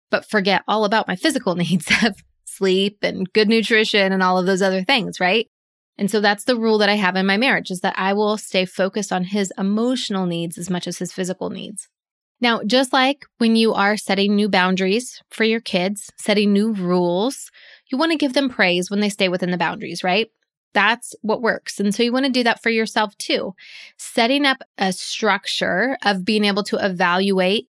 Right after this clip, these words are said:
how the rules are going for you and the choices that you made is really important. And so that's really the last tip, is to really think about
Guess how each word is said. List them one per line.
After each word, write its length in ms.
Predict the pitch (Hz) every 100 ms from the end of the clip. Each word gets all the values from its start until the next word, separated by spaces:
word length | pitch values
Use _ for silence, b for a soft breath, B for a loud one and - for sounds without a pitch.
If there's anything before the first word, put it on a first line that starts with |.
| _
how 260 | - - 208
the 140 | 208
rules 340 | 190 202 196 196
are 80 | 190
going 480 | 180 180 196 233
for 220 | 262 226 220
you 400 | 202 196 208 262
and 120 | 208
the 60 |
choices 440 | 190 - 190 196 196
that 120 | 202
you 140 | 202
made 240 | 196 190 214
is 180 | 220 214
really 180 | 185 180
important. 360 | 180 180 -
And 140 | 190 185
so 80 | 214
that's 240 | 262 -
really 180 | 311 262
the 100 | 226
last 340 | 196 185 -
tip, 220 | - 175 - _ _ _ 240
is 100 | 247
to 100 | 262
really 220 | 330 440
think 220 | 247 233
about 440 | 214 196 196 196